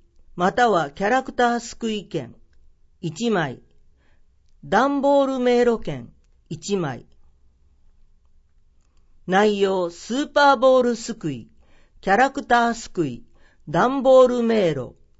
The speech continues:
千本釣り、くじ引き、綿あめなど。縁日の内容は変更になる場合がございます。八、ドローン体験教室。七月二十七日、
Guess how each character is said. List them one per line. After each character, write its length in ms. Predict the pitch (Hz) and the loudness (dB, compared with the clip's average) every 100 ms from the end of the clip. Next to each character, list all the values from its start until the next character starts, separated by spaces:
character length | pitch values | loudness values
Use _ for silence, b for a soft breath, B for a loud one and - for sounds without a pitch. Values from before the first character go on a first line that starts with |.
| _ _ - | _ _ -20
千 460 | - - 233 269 | -8 0 0 2
本 280 | 262 262 202 | 2 2 2
釣 240 | - 147 | -6 -10
り、 220 | 117 113 - _ _ _ _ _ | -10 -14 -20 _ _ _ _ _
く 120 | 180 | -2
じ 180 | 180 233 202 | -2 -2 -4
引 200 | 208 208 | -8 -10
き、 320 | 196 175 _ - _ _ _ | -12 -12 _ -20 _ _ _
綿 460 | 170 180 277 269 196 | -4 0 2 2 2
あ 40 | |
め 140 | 160 | -2
な 200 | 151 139 | -6 -10
ど。 180 | 123 - - - _ _ _ _ _ _ _ _ - | -12 -18 -20 -20 _ _ _ _ _ _ _ _ 0
縁 180 | 240 | 2
日 280 | 220 185 180 | 2 0 -2
の 140 | 165 160 | -2 -2
内 280 | 165 202 | -2 0
容 180 | 202 196 | 0 2
は 120 | 185 | 0
変 260 | 175 175 233 | 0 -4 -4
更 180 | 277 269 | -2 -2
に 140 | 269 | 0
な 120 | 262 | 0
る 120 | 240 175 | 0 0
場 200 | 160 170 | 0 2
合 140 | 185 | 2
が 160 | 175 170 | 2 0
ご 180 | 160 160 | 0 0
ざ 180 | 180 175 | 0 -2
い 80 | |
ま 140 | 170 165 | -4 -8
す。 240 | - - - - - - - _ _ _ _ _ | -12 -20 -20 -20 -20 -20 -20 _ _ _ _ _
八、 500 | 214 214 - 247 - _ _ _ _ _ _ - | -2 -2 -4 -12 -12 _ _ _ _ _ _ -20
ド 280 | 156 170 214 | -4 2 6
ロ 220 | 285 277 | 6 6
ー 120 | 196 | 2
ン 40 | |
体 280 | 165 165 208 | -4 -4 -4
験 280 | - 240 226 | -2 -2 -2
教 240 | 226 208 160 | -2 0 -2
室。 440 | - - - - _ _ _ _ _ _ _ - | -6 -18 -20 -20 _ _ _ _ _ _ _ -20
七 320 | - - 277 | -20 -6 0
月 320 | 269 262 254 | 0 0 -4
二 240 | 247 285 247 | -4 -4 -4
十 300 | 214 175 160 | -4 -4 -4
七 320 | 160 175 202 | -4 -2 -2
日、 540 | 185 175 - 117 110 | -4 -8 -12 -20 -20